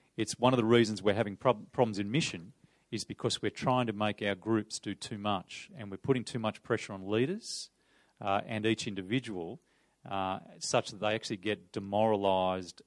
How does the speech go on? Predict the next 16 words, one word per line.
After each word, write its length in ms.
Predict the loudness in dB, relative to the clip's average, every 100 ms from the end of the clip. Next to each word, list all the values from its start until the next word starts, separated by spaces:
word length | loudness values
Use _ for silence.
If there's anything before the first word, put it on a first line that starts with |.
| _
and 180 | -12 -4
they 140 | -4
get, 320 | -2 -2 -2 -4 _ -16
um, 380 | -12 -10 -12 -16 _ _ _ -16 _ _ _ _
they 100 | -10
get 200 | -6 -6
paralysed. 760 | -4 0 2 2 -2 -6 -14 -16 _ _ _ _ _ _ _
It's, 180 | -12 -12 _ -20 -20 -20 -2
they, 160 | 2 2 0 -2
we're 240 | 6 10 10
asking 360 | 8 4 -2
them 260 | 2 2 2
to 100 | -2
do 140 | -2
more 260 | 0 0 -2
than 180 | -4